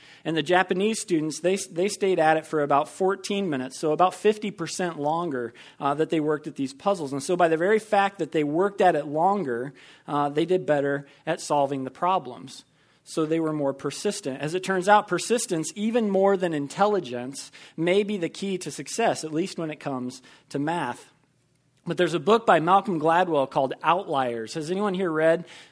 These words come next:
uh, that book, Outliers? Your campus pastor, uh, has read it. And, uh, and in that book, uh, it suggests that, that this, uh, area of persistence applies to much more than just math.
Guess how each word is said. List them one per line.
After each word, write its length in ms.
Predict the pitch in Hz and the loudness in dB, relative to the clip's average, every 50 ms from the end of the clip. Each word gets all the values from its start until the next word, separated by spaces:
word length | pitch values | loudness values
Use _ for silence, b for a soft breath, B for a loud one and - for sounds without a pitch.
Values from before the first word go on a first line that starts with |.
| B B | B B
uh, 180 | 160 156 151 | 0 0 2
that 220 | 143 151 160 - 143 | 2 2 0 0 2
book, 240 | 156 165 165 165 - | 2 2 2 0 0
Outliers? 640 | 160 147 151 160 180 160 160 165 170 170 170 156 156 | 0 2 2 2 2 2 2 4 2 0 -4 -4 -4
Your 160 | 165 170 170 | -2 -2 -2
campus 380 | - 190 175 165 - 160 139 | -2 -4 -4 -2 -4 -6 -8
pastor, 540 | - - 165 165 170 170 - - 180 175 175 175 B B B B B | 0 4 4 6 6 4 2 0 0 0 0 -2 B B B B B
uh, 240 | - 147 143 143 139 | -4 -2 0 0 0
has 280 | 139 143 170 156 147 147 | -2 -2 -4 -4 -4 -4
read 240 | 147 160 165 170 | 0 0 2 2
it. 200 | 180 190 190 - B B B B - | 2 -2 -2 -6 B B B B -8
And, 260 | 151 151 156 156 151 | -6 -4 -4 -2 0
uh, 200 | 156 156 147 143 151 | 0 2 2 0 0
and 140 | 156 156 180 | -2 -4 -2
in 140 | 196 208 | -2 0
that 240 | 226 226 202 170 147 | 0 0 0 -2 -4
book, 340 | 151 196 202 185 165 147 - - - b b b b _ | -2 0 2 2 0 0 -4 -12 -20 b b b b _
uh, 200 | 135 147 147 - | -4 -2 -2 0
it 140 | - 185 185 | 0 -2 -2
suggests 540 | - - 180 156 147 156 190 196 208 202 - | -2 -6 -6 -6 -2 -2 0 0 0 -4 -4
that, 340 | - 160 143 143 151 151 135 | -4 -4 -4 -4 -6 -6 -2
that 260 | 165 156 147 131 156 | -2 -2 -2 -2 -4
this, 340 | 160 190 196 196 - - - - - - _ | -4 -4 -4 -4 -8 -14 -16 -20 -20 -20 _
uh, 220 | - 151 147 139 143 | -8 -2 -2 -2 0
area 360 | - 180 202 214 214 208 175 | 2 2 4 6 6 6 6
of 100 | 147 - | 4 0
persistence 640 | - - 160 147 - - 190 190 - - 160 143 131 | -2 -6 -6 -4 -2 -2 -2 -2 -2 -4 -6 -6 -6
applies 480 | - 147 - - 185 185 185 185 180 180 | -8 -12 -6 0 0 2 2 2 -2 -4
to 100 | - 151 | -6 -4
much 360 | 131 139 165 185 175 - - | -2 0 0 -2 -2 -4 -6
more 280 | 170 165 160 156 143 127 | -4 -2 -2 -2 -2 -2
than 180 | 127 143 143 | -4 -4 -4
just 260 | 135 151 151 139 - | -2 -2 -4 -4 -4
math. 500 | 160 156 165 170 147 131 120 - - - | -6 -4 -2 0 0 0 -2 -4 -8 -20